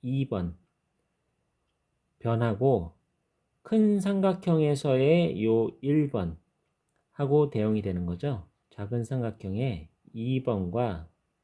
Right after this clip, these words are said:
큰 삼각형의 일 번이 대응하는 그 비가 두 개가 서로 같다는 내용이죠.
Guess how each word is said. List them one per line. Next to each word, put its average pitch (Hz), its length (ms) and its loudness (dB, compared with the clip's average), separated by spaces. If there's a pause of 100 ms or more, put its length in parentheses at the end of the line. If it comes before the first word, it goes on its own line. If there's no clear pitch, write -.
(300)
큰 165 260 -2
삼각형의 147 920 -4 (320)
일 147 240 -2
번이 113 480 -2 (500)
대응하는 127 720 2
그 104 300 -4
비가 107 520 -4 (120)
두 98 160 -12
개가 104 240 -4
서로 139 260 -6
같다는 104 500 -8
내용이죠. 82 540 -10